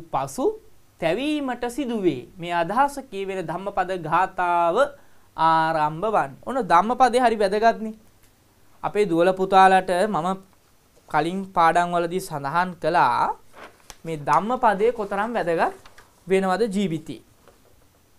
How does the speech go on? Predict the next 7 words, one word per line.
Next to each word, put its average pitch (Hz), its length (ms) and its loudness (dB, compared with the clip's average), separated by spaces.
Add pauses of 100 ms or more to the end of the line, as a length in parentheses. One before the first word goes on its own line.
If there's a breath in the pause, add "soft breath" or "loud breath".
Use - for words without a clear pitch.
(560 soft breath)
මොකද 196 320 0 (680)
ධම්මපදය 208 680 2 (920)
ඔබට 208 220 -4
අනිවාර්යෙන් 190 840 -2
ප්‍රශ්න 190 360 -4
අහන 190 300 -4 (180)
පාඩමක්. 139 440 -4